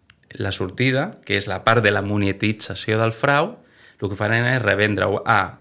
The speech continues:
certs distribuïdors que ja coneixen, perquè li donen sortida, o la publicació d'aquests productes de venda a portals que ja coneixem de compra-venda a internet, i poden arribar a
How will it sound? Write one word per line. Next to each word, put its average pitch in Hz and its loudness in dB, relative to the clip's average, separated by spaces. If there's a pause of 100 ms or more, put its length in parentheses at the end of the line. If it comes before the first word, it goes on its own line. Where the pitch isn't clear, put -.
certs - -4
distribuïdors 107 2
que 101 -8
ja 95 0
coneixen, 120 -2 (140)
perquè 110 -6
li 98 -2
donen 101 -2
sortida, 107 -4 (920)
o 123 2 (240)
la 98 -2
publicació 98 0
d'aquests 98 -2
productes 104 -4
de 95 -8
venda 104 -2 (120)
a 101 -10
portals 98 -2
que 98 -4
ja 92 0
coneixem 98 0
de 98 -4
compra-venda 98 -2
a 98 0
internet, 120 -2 (2250)
i 113 0
poden 117 4
arribar 120 4
a 107 -2